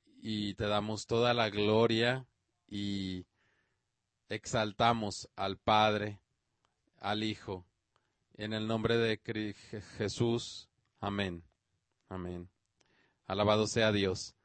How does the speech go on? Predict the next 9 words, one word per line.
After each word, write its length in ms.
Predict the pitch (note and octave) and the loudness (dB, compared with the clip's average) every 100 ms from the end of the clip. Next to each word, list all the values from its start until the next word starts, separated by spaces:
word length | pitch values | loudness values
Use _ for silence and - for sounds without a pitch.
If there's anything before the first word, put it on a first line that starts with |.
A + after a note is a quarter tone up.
| _ _ _ _ _ - | _ _ _ _ _ -2
Por 160 | A#2+ | 0
favor, 600 | A2 A2+ A2 A2+ A2+ G#2+ - | 4 6 8 8 6 0 -2
eh, 400 | A2+ A2 G2+ G2 | 2 2 2 0
si 180 | - A2 | -2 -4
tienen 280 | A#2 A2 A2 | -2 -2 -2
una 200 | A2 A2 | 0 2
Biblia, 440 | A#2+ A#2+ C3+ C#3 | 4 4 4 4
ábranla 600 | B2 A2 A2 A#2+ A#2+ A#2+ - | 4 6 6 4 0 -4 -4
en 440 | A2 G2+ G2 | -8 -6 -8